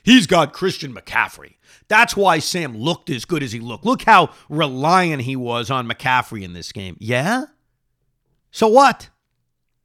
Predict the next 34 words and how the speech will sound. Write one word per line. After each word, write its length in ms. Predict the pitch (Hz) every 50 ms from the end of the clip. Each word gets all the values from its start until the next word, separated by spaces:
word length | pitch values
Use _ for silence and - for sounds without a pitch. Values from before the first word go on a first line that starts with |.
| _ _ _ _ _
That 140 | - 240 285
was 120 | 285 220 202
a 60 | 208
part 460 | - - - - - 240 262 262 233
of 140 | 214 160 139
why 320 | 151 151 147 147 147 165
Sam's 400 | 147 - - 180 190 190 185 151
in 80 | 175 165
a 40 | 143
great 260 | 131 170 180 175 -
situation 560 | - 190 160 - 185 175 175 180 160 - 180
and 120 | 180 175
he's 120 | 175 156 131
gonna 160 | 196 175 160
succeed. 600 | - - - - - - 233 254 311 277 - - _ - - _
He's 160 | - 175 160 -
got 200 | 185 147 127 127
more 280 | 131 143 165 226 269
weapons 360 | 269 247 220 214 226 202 147
on 120 | 175 170 156
offense. 520 | 143 135 127 - - 143 151 175 170 - _ _ _ _
He 100 | - 170
has 120 | 185 160 131
a 60 | -
competent 560 | _ - - 202 233 247 - 247 226 202 -
coaching 400 | - - 185 160 - - 143 123
staff. 480 | - - 135 107 101 107 131 - _ _ _ _ _ _ _ _ _ _ _ _ _ _
So 420 | - - 226 208 202 196 190 190 -
that, 220 | 185 214 214 170
that, 240 | 180 214 240 185 185
that 180 | 185 233 330 381
ain't 200 | 339 269 185 143
any 180 | 147 143 139
excuse. 640 | 127 - - - - 151 151 190 254 254 - - -